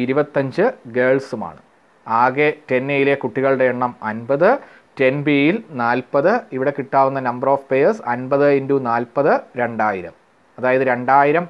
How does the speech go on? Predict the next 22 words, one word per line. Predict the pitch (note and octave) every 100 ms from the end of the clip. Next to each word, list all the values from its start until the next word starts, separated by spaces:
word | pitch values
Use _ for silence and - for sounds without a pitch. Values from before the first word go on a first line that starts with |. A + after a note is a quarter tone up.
| -
പെയർ | C3+ B2 C#3+ C#3+ A#2
ആണ് | A#2 B2+
ഇവിടുന്ന് | A2 A#2+ F#3+
കിട്ടുക. | G3 D3 G#2+ - _ - - _ D#3
ചോദ്യം | E3+ G3+ G#3+ D#3
ഇതാണ്, | G2+ F#2+ E3+ - - - _ C3+
what | D3 A3
is | G#3
the | G3+ D#3
probability | C#3 D3+ F3 F3 E3+ E3+
of | - - A#2+
both | D3 G#3 G#3+ D#3
being | D3+ D3 D#3 D3+ G#2+
girls? | B2 G2 - _ B2
രണ്ടും | C#3 E3 G3 G3+ C3+ B2+
ഗേൾസ് | D3 G#3 G#3+ F3+
ആകാനുള്ള | C#3+ C3 B2+ A3
ചാൻസ്. | C#3+ F#2 E2+ - _ _ _ A#2+
അതിന് | C3 C#3 C3+ A#2+
എളുപ്പം | B2 C#3+ C3+
നമുക്കറിയാം, | B2+ B2+ A2+ A#2+ G#3+ - - _ _ _ _
ടെൻ | C#3+